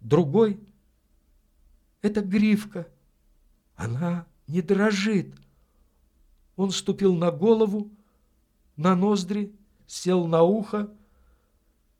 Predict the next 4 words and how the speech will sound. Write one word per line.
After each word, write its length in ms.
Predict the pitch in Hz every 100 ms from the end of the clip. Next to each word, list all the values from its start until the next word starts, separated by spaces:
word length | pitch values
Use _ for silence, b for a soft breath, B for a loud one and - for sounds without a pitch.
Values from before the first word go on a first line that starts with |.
| _
Твердое 800 | - 95 151 190 185 170 156 170
ушко 640 | 170 160 135 - _ 175 180
не 200 | 165 165
дергается. 1120 | 135 143 156 139 107 110 101 - - 110 92